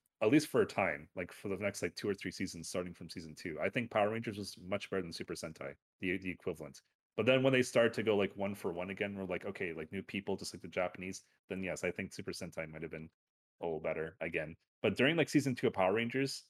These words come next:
I think, I wanna say it was more popular. S-, Power Rangers was more popular in the West than Super Sentai was in the East during that specific period in time.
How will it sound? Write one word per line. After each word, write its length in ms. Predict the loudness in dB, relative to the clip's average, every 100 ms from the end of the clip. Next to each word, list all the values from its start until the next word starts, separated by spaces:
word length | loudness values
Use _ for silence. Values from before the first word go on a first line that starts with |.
| -2
I 80 |
think, 360 | 0 -2 -4 -8 _ 0
I 80 |
wanna 220 | 2 4 2
say 220 | 4 6
it 60 |
was 140 | 6 4
more 160 | 0
popular. 560 | 4 6 6 6 -2 -2 _ _ _ _ _ _ _ _ _ -10
S-, 80 | 2
Power 220 | 6 6
Rangers 260 | 6 2
was 160 | 0 0
more 120 | 0
popular 520 | 4 4 4 4 0
in 140 | 0 -2
the 100 | 0
West 480 | 2 2 0 -14 -12
than 100 | -10
Super 220 | -6 -6
Sentai 600 | -6 -6 0 2 2 -2 _ _
was 240 | -6 -4 -4
in 100 | -8
the 160 | -8 -6
East 240 | -8 -8 _ -4
during 220 | 0 2
that 160 | 0 -2
specific 400 | -6 -6 -6 -6
period 240 | -6 -6
in 80 | -8
time. 280 | -8 -8